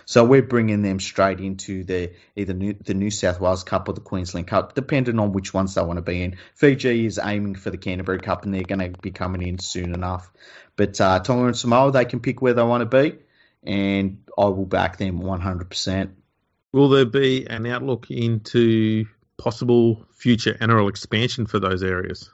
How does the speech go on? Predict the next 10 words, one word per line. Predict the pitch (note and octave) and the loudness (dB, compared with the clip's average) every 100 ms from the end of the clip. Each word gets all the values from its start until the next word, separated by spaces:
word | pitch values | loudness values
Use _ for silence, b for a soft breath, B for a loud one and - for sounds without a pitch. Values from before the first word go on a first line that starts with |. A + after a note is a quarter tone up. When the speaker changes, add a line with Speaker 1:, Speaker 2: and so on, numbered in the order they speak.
| _ | _
Speaker 1:
One | G#2 A#2+ B2 C3 - _ | 0 2 2 0 -8 _
hundred | - - A#2 B2+ B2 B2 A#2 - | -14 -4 0 0 0 0 0 0
percent. | G2+ - F2+ E2+ - _ _ _ - | 0 0 -2 -4 -6 _ _ _ -8
Speaker 2:
Love | G2+ | 2
it. | G#2+ | 2
Speaker 1:
That's | A#2 C#3+ | 4 4
what | B2 | 4
I'm | A#2 G2+ | 4 0
aiming | G2 F#2 E2+ | -2 -6 -8
for. | - E2+ - | -10 -10 -12